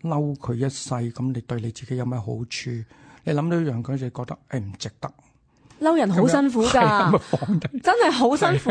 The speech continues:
Speaker 2: 㗎。
Speaker 1: 係啊。
Speaker 2: 有啲人呢，嬲人呢，嬲到晚晚又瞓唔着啊。
Speaker 1: 係啊。
Speaker 2: 啊，又，跟住一早又扎醒啊，又繼續嬲啊。
Speaker 1: 最慘畀你嬲嗰人唔知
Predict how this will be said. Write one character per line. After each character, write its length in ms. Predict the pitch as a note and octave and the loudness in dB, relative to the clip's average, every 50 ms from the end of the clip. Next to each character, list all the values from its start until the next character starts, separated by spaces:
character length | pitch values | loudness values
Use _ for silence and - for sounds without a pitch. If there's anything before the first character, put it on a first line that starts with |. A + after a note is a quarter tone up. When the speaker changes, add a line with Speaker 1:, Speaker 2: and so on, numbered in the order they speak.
| B3+ C#4 | 0 0
Speaker 2:
㗎。 80 | D4+ C4+ | 0 0
Speaker 1:
係 0 | |
啊。 560 | B3 A#3+ A#3 A3+ A3 G#3 G3+ F#3 F#3 F3+ - - | 2 2 2 2 2 2 2 0 0 -4 -4 -2
Speaker 2:
有 100 | G#3+ B3+ | 0 0
啲 140 | E4 E4+ F#4 | 2 4 2
人 140 | B3 G3+ G#3+ | 2 2 0
呢， 80 | C4 | 0
嬲 300 | D4 D4+ D4 D#4 D#4 C#4+ | 2 2 2 2 0 0
人 200 | A#3 F3 D#3+ F3 | -2 -2 -2 -2
呢， 80 | G#3+ B3 | -2 -2
嬲 140 | C4+ C4+ C4 | -2 -2 -2
到 100 | B3 A#3 | -2 -2
晚 180 | A3 G3+ G3 A3 | 0 0 0 0
晚 120 | A3 G#3+ | 0 0
又 80 | F#3 F#3+ | 0 0
瞓 140 | - G#3+ G3+ | 0 0 0
唔 180 | F#3+ E3+ D#3 D#3+ | 0 -2 -6 -4
着 160 | - G3+ F#3 | -2 -2 -2
啊。 600 | - - F#3+ G3+ G3+ G3+ G3+ G3 G3+ G3+ G3+ B2+ | -2 -2 -2 0 2 2 4 4 4 4 4 2
Speaker 1:
係 140 | A#2+ B2 B2 | 0 0 -2
啊。 240 | A#2+ B2 C3+ C#3+ D3 - - | -4 -4 -4 -6 -8 -8 -4
Speaker 2:
啊， 140 | - G#3 G#3 | -2 -2 0
又， 140 | G#3 A3 A3+ A3+ | 0 -2 -2 0
跟 120 | - D#4+ D4 | 0 0 0
住 80 | C#4 | 2
一 60 | B3 C4+ D#4 | 2 2 2
早 160 | - - B3 C#4+ | 2 2 4 4
又 80 | B3 A3 | 6 6
扎 180 | - G#3 G#3+ G#3+ | 4 4 2 2
醒 180 | - - G#3+ F3+ G#3 A#3 C4 | 0 0 0 0 0 0 0
啊， 80 | A#3+ | 2
又 120 | A3+ G#3 G3 | 2 0 2
繼 100 | - A3 | 2 0
續 140 | G#3 G#3+ G#3 | 0 0 0
嬲 280 | B3 B3 B3 B3 A#3+ | 2 4 4 6 6
啊。 420 | A3+ G3 F#3 F3+ F3 F3 F3 F3 F3 | 4 4 4 4 2 2 0 0 0
Speaker 1:
最 120 | - D#3 | 0 2
慘 160 | C#3+ D#3+ E3 D#3+ | 2 2 2 4
畀 120 | - E3 | 2 2
你 80 | D3+ D3+ | 4 4
嬲 160 | C#3+ D3+ D3+ D3 | 4 4 4 4
嗰 140 | D3 C#3+ | 4 4
人 180 | C#3+ C#3+ C#3 B2 | 4 4 2 2
唔 20 | B2+ | 0
知 120 | - D#3 | 2 2